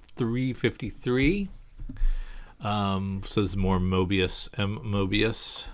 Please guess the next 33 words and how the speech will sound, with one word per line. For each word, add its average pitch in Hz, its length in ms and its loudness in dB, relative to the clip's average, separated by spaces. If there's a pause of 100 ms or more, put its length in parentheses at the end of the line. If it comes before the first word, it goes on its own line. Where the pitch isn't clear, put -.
(240)
Um, 113 280 -6
getting 110 260 0
people 107 280 -2
excited. 95 420 0
Twenty-five 98 420 -4
copies 98 400 -4
moved. 101 460 -4 (440)
And 95 200 4
a 87 60 2
high 90 320 8
sale 87 460 2
of, 80 180 -2 (280)
uh, 92 260 -4
four 90 220 -2
hundred 87 120 2
dollars 82 280 -2
for 90 300 -4
a 82 120 -4 (100)
C 87 200 -8
G 85 140 -6
C - 160 -12
nine 82 160 -8
eight. 110 220 -4 (1400)
X-Men 147 340 6
number 113 220 2
four 104 340 4
from 95 460 0
nineteen 101 340 -2
ninety-two. 120 720 4
This 107 160 0
is 107 260 2 (420)
Omega 104 380 6
Red, 131 500 6